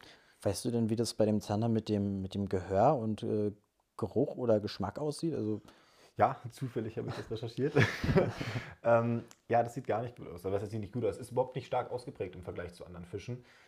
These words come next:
Speaker 2: Der muss sich da ganz auf, ähm, auf seine Augen verlassen.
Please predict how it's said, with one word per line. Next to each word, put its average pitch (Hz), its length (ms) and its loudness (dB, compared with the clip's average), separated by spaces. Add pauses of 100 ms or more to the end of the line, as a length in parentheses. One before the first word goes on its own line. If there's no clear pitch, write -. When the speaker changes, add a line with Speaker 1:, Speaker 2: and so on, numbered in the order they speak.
(240)
Speaker 2:
Der 98 120 4
muss 131 180 -4
sich - 120 -12
da 131 100 2
ganz 110 400 -2
auf, 113 760 0
ähm, 107 500 0 (180)
auf 113 60 -18
seine 120 160 0
Augen 123 200 -4
verlassen. - 460 -10